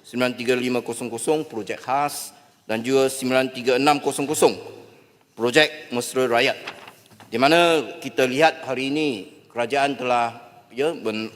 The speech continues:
ah, mengemukakan, ah, projek sejati madani, di mana peruntukan telah diberikan secara terus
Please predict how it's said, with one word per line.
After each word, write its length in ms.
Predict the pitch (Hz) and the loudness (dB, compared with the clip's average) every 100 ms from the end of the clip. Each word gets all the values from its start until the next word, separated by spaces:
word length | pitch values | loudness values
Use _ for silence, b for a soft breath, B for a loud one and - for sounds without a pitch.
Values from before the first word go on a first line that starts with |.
| - | -8
ah, 320 | 104 101 95 92 - - | -6 -4 -6 -10 -20 -10
mengemukakan, 720 | 110 120 131 135 175 170 131 - - - - _ _ _ _ _ _ _ _ | -4 0 0 0 0 2 0 -2 -18 -20 -20 _ _ _ _ _ _ _ _
ah, 320 | 110 110 110 110 - - _ _ | 0 2 2 -2 -12 -20 _ _
projek 400 | 120 120 151 147 - - - - - _ | 0 4 4 4 0 -16 -20 -20 -20 _
sejati 880 | - 117 139 - 151 151 151 - | -8 0 0 0 -2 -2 -4 -14
madani, 480 | 101 107 117 123 101 - - - _ _ | -4 0 0 -2 -4 -12 -20 -20 _ _
di 80 | 107 | -8
mana 560 | 113 139 147 147 135 110 | -2 0 2 2 0 -4
peruntukan 560 | - 120 135 123 143 139 | -8 -8 -8 -2 -2 -2
telah 240 | 123 120 | -2 -4
diberikan 800 | 107 104 107 127 143 135 135 135 | -4 -8 -6 -4 -6 -4 -2 -2
secara 400 | - 107 120 120 | -8 -8 -6 -6
terus 400 | - 151 - - | -2 -2 -2 -8